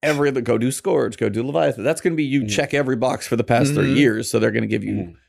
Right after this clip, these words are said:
Speaker 1: as long as possible. 'Cause normally
Speaker 2: Mm-hmm.
Speaker 1: Moments
Speaker 3: Oh,
Speaker 1: of
Speaker 3: for sure.
Speaker 1: Triumph doesn't even jump in this early. Like, they,
Speaker 2: Yeah.
Speaker 1: they shorten some of those maybe last six weeks or whenever it's been. It's usually shorter
Speaker 2: Mm-hmm.
Speaker 1: every time.
Speaker 2: Yeah, but how could they,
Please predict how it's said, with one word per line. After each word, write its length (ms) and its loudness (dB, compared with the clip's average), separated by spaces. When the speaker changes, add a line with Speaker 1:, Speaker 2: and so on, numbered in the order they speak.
Speaker 1:
as 200 2
long 240 0
as 60 -10
possible. 440 0
'Cause 360 0
normally 320 0
Speaker 2:
Mm-hmm. 60 -2
Speaker 1:
Moments 280 2
Speaker 3:
Oh, 40 -4
Speaker 1:
of 20 -4
Speaker 3:
for 60 0
sure. 160 4
Speaker 1:
Triumph 240 -2
doesn't 420 0
even 260 2
jump 280 0
in 120 -6
this 220 2
early. 400 -2
Like, 300 -2
they, 160 2
Speaker 2:
Yeah. 240 0
Speaker 1:
they 140 0
shorten 340 0
some 120 -2
of 60 2
those 240 2
maybe 300 2
last 320 0
six 200 -2
weeks 400 0
or 60 2
whenever 320 2
it's 100 -4
been. 220 0
It's 160 0
usually 360 0
shorter 520 0
Speaker 2:
Mm-hmm. 160 2
Speaker 1:
every 240 0
time. 420 -8
Speaker 2:
Yeah, 100 -6
but 100 -8
how 140 -8
could 180 -12
they, 380 -8